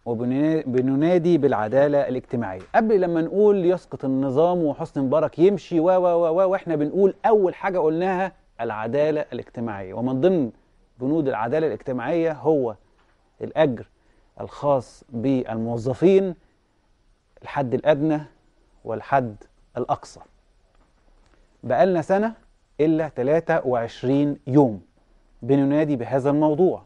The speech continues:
آه، آه، آه، وزارة الدكتور عصام شرف وعدت، وعدت، وعدت، وما حصلش. ليه؟ عايزين نعرف.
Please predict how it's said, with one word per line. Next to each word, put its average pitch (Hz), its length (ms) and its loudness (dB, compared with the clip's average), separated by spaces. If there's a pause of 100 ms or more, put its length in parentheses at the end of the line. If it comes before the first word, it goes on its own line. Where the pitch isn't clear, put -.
(2500)
آه، 135 320 0
آه، 127 460 2
آه، - 60 -6
وزارة 160 380 2
الدكتور 180 400 0
عصام 180 280 0
شرف - 560 0 (340)
وعدت، 110 540 0
وعدت، 120 500 2
وعدت، 160 420 2 (920)
وما 156 160 0
حصلش. 127 600 -4
ليه؟ 196 440 4
عايزين 143 260 0
نعرف. 101 420 -8